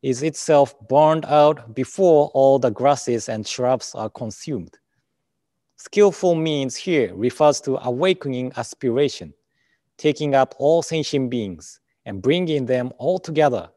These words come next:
to birth in the Buddha land of happiness. The Buddha land is the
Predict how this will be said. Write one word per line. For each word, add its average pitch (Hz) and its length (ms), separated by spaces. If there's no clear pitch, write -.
to 123 100
birth 131 480
in 139 160
the 131 80
Buddha 147 420
land 110 360
of 113 100
happiness. - 720
The 147 160
Buddha 156 340
land 120 480
is 110 240
the 113 160